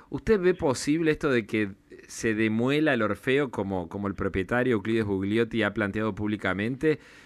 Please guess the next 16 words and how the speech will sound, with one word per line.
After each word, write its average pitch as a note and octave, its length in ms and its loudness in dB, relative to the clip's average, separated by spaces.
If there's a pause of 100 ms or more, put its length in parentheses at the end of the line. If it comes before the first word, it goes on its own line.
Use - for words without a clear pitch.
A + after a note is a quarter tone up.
(120)
¿Necesita A#2 480 -2
un C3+ 60 -4
cambio D3 260 4
de - 40 4
autorización A2+ 640 0
de, A#2+ 200 4
de A2 40 4
uso B2 220 0
del G#2+ 140 0
suelo, C#3+ 300 2
que A2+ 100 4
la A2 100 8
municipalidad G#2+ 760 2
lo A#2 100 6
autorice G#2 640 2
a, F2 240 0